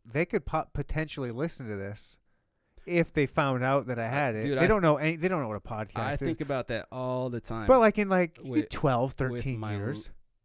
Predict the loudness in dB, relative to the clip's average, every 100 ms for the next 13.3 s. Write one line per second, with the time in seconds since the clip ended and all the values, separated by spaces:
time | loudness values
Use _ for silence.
0 | _ -20 -20 _ -8 -8 -6 -8 -8 -10
1 | -8 -8 -10 -12 -16 -12 -12 -12 -14 -14
2 | -14 -12 -12 -10 -10 -10 -12 -8 -6 -4
3 | -4 -8 -8 -2 0 -2 -4 -12 _ _
4 | -12 -2 -2 -2 -6 _ _ _ _ _
5 | _ _ _ _ _ _ _ _ _ _
6 | -8 -4 -2 -2 -4 -4 -4 -6 -10 -10
7 | -12 -18 _ _ _ _ -20 -20 -20 -14
8 | -12 -12 -12 -12 -12 -10 -10 -12 -12 -12
9 | -12 -18 -14 -12 -12 _ -14 -12 -12 -12
10 | -14 -12 -12 -12 -14 -14 -16 _ _ _
11 | _ -20 -16 -14 -12 -12 -12 -12 -14 -16
12 | -18 -14 -14 -14 -16 -20 _ _ _ _
13 | -16 -14 -14